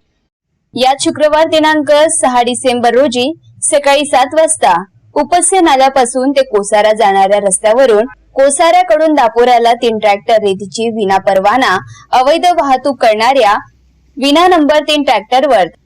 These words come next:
तहसीलदार उत्तम निलावडसह तलाठी विशेष सोयाम, तलाठी एसी कुळमेथे,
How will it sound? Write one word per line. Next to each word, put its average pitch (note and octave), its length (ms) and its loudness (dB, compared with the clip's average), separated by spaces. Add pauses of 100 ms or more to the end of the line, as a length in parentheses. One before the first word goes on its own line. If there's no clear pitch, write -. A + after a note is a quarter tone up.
(240)
तहसीलदार E4 640 2
उत्तम C#4 300 -2
निलावडसह A#3+ 800 0 (440)
तलाठी D4 460 0 (100)
विशेष A#3+ 520 -2 (100)
सोयाम, G#3 520 0 (360)
तलाठी A3+ 640 -2 (160)
एसी C#4+ 300 -2
कुळमेथे, D#4+ 680 0